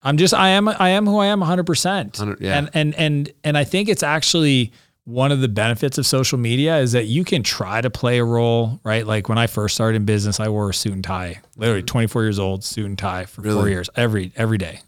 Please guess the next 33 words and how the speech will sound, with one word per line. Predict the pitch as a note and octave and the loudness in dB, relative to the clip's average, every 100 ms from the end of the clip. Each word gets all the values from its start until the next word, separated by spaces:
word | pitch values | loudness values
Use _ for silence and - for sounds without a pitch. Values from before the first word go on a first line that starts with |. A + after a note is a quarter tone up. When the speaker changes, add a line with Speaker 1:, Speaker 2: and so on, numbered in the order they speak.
| - | -6
Speaker 1:
every | A2 G2 | -4 -4
day. | D#2+ - - - - - - - | -8 -18 -20 -20 -16 -16 -18 -2
Uh, | A#2+ A#2 | 2 2
'cause | A2+ C3+ | 2 4
I | D3+ | 4
was | E3 | 4
trying | - - B2 D3+ D#3+ | 2 0 2 2 2
to | - | 0
be | B2+ B2 C3+ | 0 2 2
Speaker 2:
Yeah. | |
Speaker 1:
somebody | C3+ C3+ B2+ B2 B2 C#3 E3+ | 2 2 2 2 2 2 2
that | C3+ A#2+ | 0 0
I | A2+ | 0
thought | C#3+ B2 B2 - - | 0 0 -2 -6 -14
the | A2+ | -6
customer | A2 - - C#3 | -4 -4 -2 -2
wanted. | D3+ F#3 A3+ F#2+ - - - F#2 | 0 0 -2 -6 -12 -20 -20 -10
Speaker 2:
Right. | F#2 F2 | -6 -2
Speaker 1:
And | C3+ C3+ | 2 2
then | B2+ | 2
over | B2 C#3 C#3 | 4 4 4
the | C3 | 4
years, | C3 A#3 F3 B2 | 4 4 2 2
you | A#2 | 2
figure | - B2 C3 | 2 4 4
out | G3 | 4
it's | B2 - | 2 0
like, | B2 A2+ G#2 - | 0 0 0 -2
you | A#2+ | 0
know | D#3 | 2
what's | G#3+ G#2 | 0 -2
really | G2 G2+ A#2 | -2 0 2
unique | C#3+ D3+ F3 F#3 - | 2 0 0 -4 -8